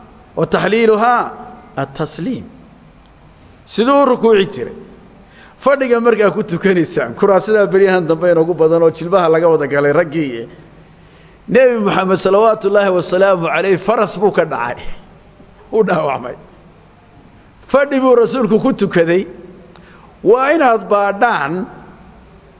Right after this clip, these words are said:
oo culimmada weydiisaan, war markii rasuulku dhaawacmay uu faraska ka dhacay uu fadhiga ku tukaday, siduu u tukan jiray? Nin waliba kursi buu iska dhow taalinayaayo, socod buu masaajidka ku yimi oo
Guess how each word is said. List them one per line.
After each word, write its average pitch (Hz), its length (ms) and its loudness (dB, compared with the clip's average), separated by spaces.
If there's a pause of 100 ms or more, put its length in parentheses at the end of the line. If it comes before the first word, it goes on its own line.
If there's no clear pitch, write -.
oo 202 220 4
culimmada 247 460 2
weydiisaan, 202 1120 2 (580)
war 175 200 2
markii 254 340 0
rasuulku 226 480 0
dhaawacmay 196 560 2
uu 208 120 6
faraska 202 480 0
ka 220 140 0
dhacay 202 340 0
uu 208 60 0
fadhiga 226 460 2
ku 247 180 -6
tukaday, 208 480 0
siduu 247 340 -2
u - 20 -2
tukan 190 380 0
jiray? 143 220 -6 (1160)
Nin 233 100 4
waliba 208 320 4
kursi 202 300 -4
buu 190 100 -4
iska 196 240 -2
dhow 175 180 0
taalinayaayo, 156 1000 2 (880)
socod 185 440 0
buu 180 200 2
masaajidka 165 520 0
ku 156 160 -6
yimi 156 440 -4
oo 147 240 -2